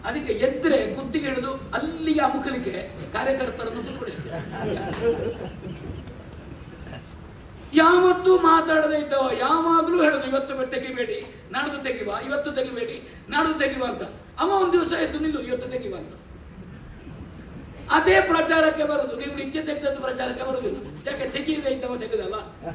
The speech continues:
ಆ, ಅವರು ಇವತ್ತು ಮಾತಾಡಿದ್ರು ಅಂತ. ಅವರು ಸಂವತ್ಸರಕ್ಕೆ ಒಮ್ಮೆ ಮಾತಾಡುದು. ಅದಕ್ಕೆ ಬಂದಿದ್ದಾನಂತೆ,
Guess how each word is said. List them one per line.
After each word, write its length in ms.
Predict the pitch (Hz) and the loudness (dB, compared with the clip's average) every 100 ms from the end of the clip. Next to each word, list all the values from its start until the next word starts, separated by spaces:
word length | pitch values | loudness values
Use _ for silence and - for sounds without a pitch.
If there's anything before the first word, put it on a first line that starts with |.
| - - | -10 -10
ಆ, 200 | 170 - | -10 -10
ಅವರು 160 | - 175 | -8 -8
ಇವತ್ತು 220 | - - | -8 -10
ಮಾತಾಡಿದ್ರು 460 | - 226 202 196 | -10 -6 -6 -6
ಅಂತ. 120 | 180 - - - - | -8 -12 -16 -18 -12
ಅವರು 180 | - - | -10 -8
ಸಂವತ್ಸರಕ್ಕೆ 580 | - 254 302 - 269 269 | -6 -4 -4 -4 -4 -2
ಒಮ್ಮೆ 200 | 269 311 | -2 0
ಮಾತಾಡುದು. 420 | 311 - - - - - - - 185 - - - - - - - - | -2 -4 -10 -12 -16 -16 -14 -10 -10 -8 -10 -10 -14 -14 -14 -10 -6
ಅದಕ್ಕೆ 400 | 269 - - - - - - - - - - - - - - - - - - - - - - - - - - - - - | -6 -8 -12 -16 -18 -18 -18 -18 -16 -14 -14 -16 -18 -18 -18 -18 -18 -18 -20 -18 -18 -18 -18 -16 -14 -16 -18 -18 -18 2
ಬಂದಿದ್ದಾನಂತೆ, 1120 | 311 339 381 370 370 349 - 302 - - - | 4 8 8 10 10 10 8 6 4 -2 -10